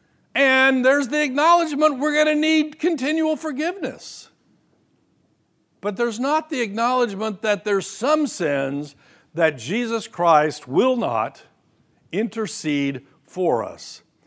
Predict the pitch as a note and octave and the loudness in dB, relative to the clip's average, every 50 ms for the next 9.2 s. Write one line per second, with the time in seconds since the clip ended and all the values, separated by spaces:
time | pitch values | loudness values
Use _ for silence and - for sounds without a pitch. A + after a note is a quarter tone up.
0 | _ _ _ _ _ _ _ _ _ C3 C3+ C3+ C3+ C#3 F3 A#3 C4 B3 - C4+ | _ _ _ _ _ _ _ _ _ -2 -2 2 4 6 6 6 4 2 -2 -4
1 | C4 A3+ - - F3+ F3 E3 E3+ E3 C#3 - - E3+ D#3 C3 A#2 A2 G2+ A2 A2 | -4 -4 -6 -4 -2 0 0 0 -2 -4 -6 -8 -6 -4 -2 -2 0 0 -2 -2
2 | G#2 C3 C3+ B2+ B2 A#2+ C#3 E3+ G#3 F#3+ G3 G3+ F#3+ F#3+ G3 G3+ G3 G3 F#3+ G3+ | -2 -4 -4 -2 -2 0 0 0 0 0 -2 -2 0 0 0 0 0 -2 -2 -4
3 | - - - G#3 G3+ G3+ G#3 F3+ C#3 C#3+ A#2+ A2 G2+ G2 G2 G2+ A2 - _ _ | -4 -4 -2 -2 0 0 -2 -2 -2 0 0 2 2 2 0 -2 -4 -8 _ _
4 | _ _ _ _ - - B2+ B2 C#3 D3+ D3+ C#3 D3+ E3+ D#3+ D3+ D3+ C#3+ C#3 C#3 | _ _ _ _ -6 -4 -2 0 0 0 -2 -2 -4 -4 -2 -2 0 0 0 -2
5 | C3+ B2 B2+ C#3 E3+ G#3 A3 F3 C3 A#2+ A#2+ B2 B2 A#2+ B2+ A#2+ - - B2+ A#2 | -2 -2 -2 0 2 4 4 4 4 4 2 0 0 -2 -4 -6 -4 -6 -8 -4
6 | A2+ C#3+ D3 B2 A2+ A2+ A2+ A2+ A2+ B2 - B2+ A2+ A#2 A#2 B2 A#2+ A#2+ A#2 G#2+ | -2 -2 0 0 0 0 -2 -4 -8 -8 -8 -8 -6 -6 -6 -4 -2 0 0 0
7 | G2 F#2 F2+ - - _ _ _ _ _ _ _ _ _ _ - F#3+ F#3+ D#3+ C3+ | 0 -2 -6 -10 -18 _ _ _ _ _ _ _ _ _ _ -12 -6 -6 -4 -2
8 | B2 A2 G#2+ - A#2+ G#2+ G2+ F#2+ F#2+ F#2+ F#2 F#2+ F#2 - - G2 G2 G2+ F#2+ F2+ | -2 -4 -4 -4 -4 -4 -4 -4 -6 -10 -12 -14 -14 -14 -14 -12 -10 -10 -10 -10
9 | E2+ E2 E2 _ | -12 -14 -18 _